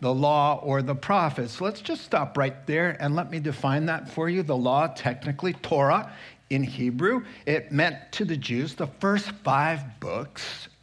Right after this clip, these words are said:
uh, Genesis, Exodus, Leviticus, Numbers, and Deuteronomy. That's what they meant. It's called the Pentateuch, all right?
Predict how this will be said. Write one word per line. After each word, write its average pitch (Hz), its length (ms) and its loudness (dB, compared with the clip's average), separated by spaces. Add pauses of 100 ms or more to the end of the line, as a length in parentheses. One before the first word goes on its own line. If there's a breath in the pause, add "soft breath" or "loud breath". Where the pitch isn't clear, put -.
(120)
uh, 107 340 2
Genesis, 123 640 -2
Exodus, 127 540 -4
Leviticus, 127 600 -2
Numbers, 131 400 -2
and 135 140 0
Deuteronomy. 117 880 -2 (300 loud breath)
That's 151 280 -2
what - 200 -4
they 147 160 2
meant. 113 260 0
It's 131 200 -6
called 165 280 -2
the 147 60 -2
Pentateuch, 117 840 -8
all 127 120 -2
right? 143 180 -2